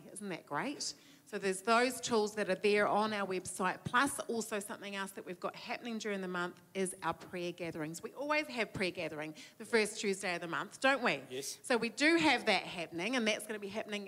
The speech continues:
Speaker 1: in three locations plus one.
Speaker 2: This week.
Speaker 1: <laughs> Three locations plus one. Yeah, that's here,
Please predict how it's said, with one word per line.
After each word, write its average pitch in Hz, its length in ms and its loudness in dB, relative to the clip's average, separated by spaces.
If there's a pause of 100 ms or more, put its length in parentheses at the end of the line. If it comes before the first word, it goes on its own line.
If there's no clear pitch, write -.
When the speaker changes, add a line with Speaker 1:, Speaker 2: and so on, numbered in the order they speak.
Speaker 1:
in 190 400 -6 (160)
three 302 300 2
locations 202 640 2
plus - 320 -4
one. 170 460 -2
Speaker 2:
This - 200 -6
week. 123 140 -8 (180)
Speaker 1:
<laughs> 262 380 2
Three 214 160 2
locations 180 480 -2
plus 160 240 -6
one. 165 180 -4 (360)
Yeah, 190 320 0
that's 208 200 -2 (160)
here, 285 460 2